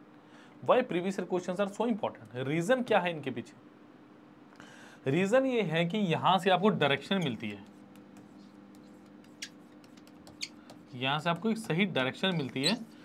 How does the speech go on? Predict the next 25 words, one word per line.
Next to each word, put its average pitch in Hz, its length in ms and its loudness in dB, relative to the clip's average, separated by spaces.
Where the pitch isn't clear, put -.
कि 240 120 6
जिस 196 320 2
direction 151 500 4
में 175 120 -2
आपको 156 240 0
जाना 113 320 0
है, 190 300 -12
कि 160 80 -4
क्या 202 420 12
जो 220 200 6
path 180 420 12
आपने 185 340 4
choose 175 380 -4
किया 170 280 8
है 143 380 4
सीसैट 165 440 -2
के 151 80 -6
लिए 170 80 0
वो 151 60 0
right 135 320 0
भी 170 140 -2
है 170 100 0
या 175 100 2
नहीं 156 220 -6
है। 160 80 -14